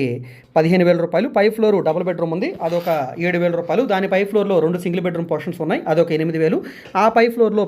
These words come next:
పెంట్ హౌస్‌లో మళ్ళీ ఇంకొక సింగిల్ బెడ్‌రూమ్ పోర్షన్ ఉందండి. So, ఈ విధంగా కౌంట్ చేసుకుంటే మనకి దాదాపుగా ముప్పై వేల రూపాయల పైన రెంట్ వస్తుంది. ఇక్కడ గ్రౌండ్ ఫ్లోర్‌లో కనుక చూసుకుంటే రెండు షాపులు ఉన్నాయండి. ఇదే విధంగా మనకి ఇంకొక షాప్ కూడా వస్తుంది. So, ఈ రెండు షాపుల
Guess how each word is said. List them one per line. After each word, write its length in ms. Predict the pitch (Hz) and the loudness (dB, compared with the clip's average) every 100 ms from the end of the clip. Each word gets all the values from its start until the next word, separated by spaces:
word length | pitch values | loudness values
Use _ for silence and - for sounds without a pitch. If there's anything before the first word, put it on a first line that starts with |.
| 190 | 0
పెంట్ 180 | 180 196 | 0 0
హౌస్‌లో 220 | 185 190 160 | 0 0 0
మళ్ళీ 140 | 180 | 0
ఇంకొక 200 | 180 165 160 | -2 -2 -2
సింగిల్ 180 | 165 165 | 0 2
బెడ్‌రూమ్ 240 | 156 156 156 | 2 2 0
పోర్షన్ 220 | 147 151 | 0 -2
ఉందండి. 220 | 143 175 359 - - - | 0 0 -2 -6 -20 -2
So, 40 | 233 214 | 2 2
ఈ 40 | |
విధంగా 200 | 202 247 233 190 | 4 4 2 0
కౌంట్ 180 | 202 208 | 0 -2
చేసుకుంటే 280 | - 196 180 | -2 -4 -4
మనకి 160 | 165 156 | -4 -2
దాదాపుగా 400 | 160 180 170 170 151 262 _ _ _ - - - - | 0 0 2 2 2 -2 _ _ _ -20 -20 -16 -2
ముప్పై 180 | 175 202 | 0 4
వేల 120 | 196 196 | 4 4
రూపాయల 200 | 190 175 | 0 -2
పైన 160 | 165 170 | 0 0
రెంట్ 120 | 151 165 | -2 -2
వస్తుంది. 220 | 165 185 233 | -6 -8 -6
ఇక్కడ 140 | 170 | -4
గ్రౌండ్ 220 | 151 185 202 | 0 0 0
ఫ్లోర్‌లో 220 | 214 202 185 | 0 2 2
కనుక 160 | 180 160 170 | 2 0 0
చూసుకుంటే 380 | 170 185 180 160 180 - - - 170 | -4 -4 -2 0 -2 -4 -12 -4 0
రెండు 140 | 208 208 | 2 2
షాపులు 240 | 202 208 | 2 2
ఉన్నాయండి. 280 | 180 165 240 466 - _ _ - 160 | 0 0 -2 -4 -10 _ _ -10 -2
ఇదే 100 | 202 | 0
విధంగా 260 | 196 185 196 160 | 0 0 2 2
మనకి 180 | 156 156 160 | -2 -4 -4
ఇంకొక 220 | 160 160 | -4 -2
షాప్ 160 | 165 160 | -2 0
కూడా 100 | 175 143 | 0 -2
వస్తుంది. 260 | 143 190 440 - - _ _ _ _ _ | 0 0 0 -6 -20 _ _ _ _ _
So, 60 | - | -2
ఈ 40 | 139 | 2
రెండు 140 | 175 180 | 2 2
షాపుల 220 | 196 180 | 2 2